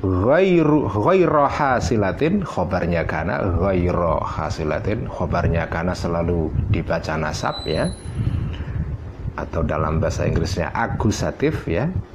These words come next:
Ghaira hasilatin, tidak tercapai, illa annaha, tetapi sesungguhnya al-ulum an-nadhariyah tadi itu sorot, jadi mumkinatan, mungkin, qaribatal imkani,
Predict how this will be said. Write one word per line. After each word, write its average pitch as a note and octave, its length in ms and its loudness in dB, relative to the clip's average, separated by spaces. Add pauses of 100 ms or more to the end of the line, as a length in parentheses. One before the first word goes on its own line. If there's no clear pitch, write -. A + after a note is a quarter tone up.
(120)
Ghaira D3+ 880 2
hasilatin, B2 880 2
tidak - 400 0
tercapai, - 560 0
illa D#3 400 4
annaha, C#3 720 2 (1600)
tetapi - 420 2
sesungguhnya A#2 800 2
al-ulum A2 640 4
an-nadhariyah G2 800 2
tadi F2 320 2
itu - 140 4
sorot, E3+ 480 4 (180)
jadi F2 400 2
mumkinatan, A#2 1040 2 (160)
mungkin, D3 880 4 (480)
qaribatal A#2+ 840 2
imkani, C3 920 2